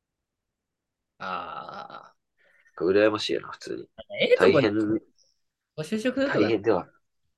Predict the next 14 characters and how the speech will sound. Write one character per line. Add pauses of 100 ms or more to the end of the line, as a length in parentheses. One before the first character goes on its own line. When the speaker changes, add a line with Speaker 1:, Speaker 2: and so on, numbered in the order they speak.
(1400)
Speaker 1:
俺
は
手
段
で
し
か
ね
え
と
思
う
か
ら。